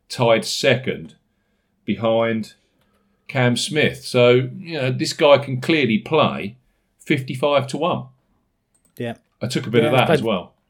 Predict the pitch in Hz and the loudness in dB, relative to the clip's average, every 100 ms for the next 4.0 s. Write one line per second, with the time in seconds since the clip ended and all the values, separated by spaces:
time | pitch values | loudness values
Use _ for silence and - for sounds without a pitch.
0 | _ _ _ _ _ - 135 113 143 135 | _ _ _ _ _ -4 -4 -2 -4 -2
1 | - 135 123 - 127 120 113 127 127 120 | -4 -6 -6 -4 -4 -4 -6 -6 -6 -8
2 | 80 - 143 131 123 104 - 135 110 - | -14 -10 -6 -4 -4 -8 -6 -4 -4 -4
3 | 113 110 113 113 - - 110 85 64 | -6 -8 -12 -14 -14 -12 -14 -14 -20